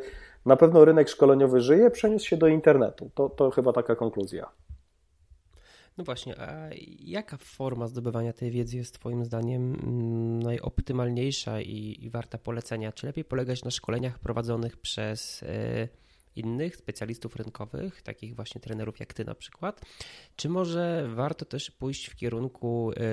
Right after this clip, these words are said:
Speaker 2: e, takiego szkolenia się samodzielnego, czyli czytania jakichś, e, artykułów, e, zakup kursów online, e, brania udziału w jakichś webinarach?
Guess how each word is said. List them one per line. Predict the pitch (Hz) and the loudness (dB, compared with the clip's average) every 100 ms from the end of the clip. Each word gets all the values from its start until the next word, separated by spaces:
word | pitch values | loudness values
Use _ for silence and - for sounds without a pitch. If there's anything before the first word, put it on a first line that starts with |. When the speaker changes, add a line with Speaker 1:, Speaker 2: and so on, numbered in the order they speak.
| 113 113 | 0 -2
Speaker 2:
e, | |
takiego | 110 - 123 | -4 -8 -6
szkolenia | 120 - 117 117 | -6 -4 -4 -4
się | |
samodzielnego, | - 117 110 113 107 - - | -6 -6 -4 -2 -4 -6 -8
czyli | - 214 170 | -10 -10 -10
czytania | - 117 117 | -4 -2 -2
jakichś, | 110 - 107 - - | -4 -8 -12 -10 -8
e, | 104 - - | -6 -8 -8
artykułów, | - - - 151 165 131 117 110 - - - - - | -10 -10 -6 -4 -2 -2 -2 -6 -14 -20 -20 -20 -10
e, | 107 104 | -4 -4
zakup | 104 117 113 - | -4 -6 -10 -8
kursów | 120 123 120 - | -8 -6 -8 -8
online, | 110 110 107 107 104 104 | -6 -4 -4 -4 -6 -6
e, | 104 | -8
brania | 101 104 104 104 | -6 -4 -4 -4
udziału | 104 107 | -4 -4
w | |
jakichś | 104 - | -6 -8
webinarach? | 113 110 120 147 131 | -8 -6 -4 -4 -6